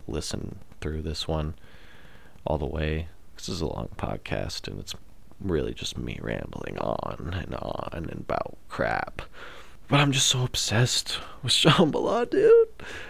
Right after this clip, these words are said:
I wanna go so bad, and E D M concerts in general are just a vibe on their own, dude. They're just on another level, and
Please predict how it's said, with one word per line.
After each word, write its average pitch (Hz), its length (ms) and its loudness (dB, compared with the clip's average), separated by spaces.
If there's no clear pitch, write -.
I - 80 0
wanna - 180 4
go - 140 4
so 339 220 2
bad, - 200 2
and 208 140 2
E 214 100 4
D 214 140 4
M 196 140 4
concerts 185 560 -2
in 131 100 -2
general 131 420 0
are 98 80 0
just - 280 -6
a 107 40 0
vibe 107 460 2
on 87 140 4
their - 160 -4
own, 110 440 6
dude. 113 380 4
They're 120 100 -6
just 123 220 -2
on 127 120 4
another 113 320 4
level, 82 540 2
and 73 340 -4